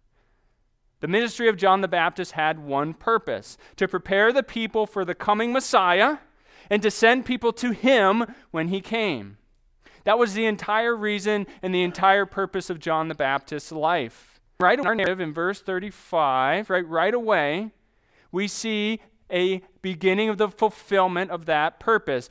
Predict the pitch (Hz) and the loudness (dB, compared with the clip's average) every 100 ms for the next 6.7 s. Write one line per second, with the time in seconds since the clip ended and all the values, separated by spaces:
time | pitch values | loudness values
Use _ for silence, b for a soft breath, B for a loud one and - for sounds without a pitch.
0 | B - 175 214 226 196 185 190 170 - | B 0 4 4 4 2 2 0 -8 -10
1 | - 190 202 214 - - 170 175 170 160 | -4 -2 -2 -6 -12 -6 -2 -2 -4 -6
2 | 208 220 240 - 240 226 226 - 170 165 | -6 -4 -8 -8 -8 -8 -8 0 2 2
3 | 175 165 160 240 247 151 156 156 147 160 | -4 -6 -8 -2 -2 -2 -2 -4 -4 -2
4 | 175 180 180 165 170 165 147 147 143 156 | -2 -4 -8 -8 -8 -8 -8 -8 -6 -2
5 | 185 240 226 220 214 208 202 190 190 214 | -2 -2 -2 -2 -2 -4 0 2 2 0
6 | 185 151 143 143 131 - - | 0 0 -2 -6 -8 -10 -20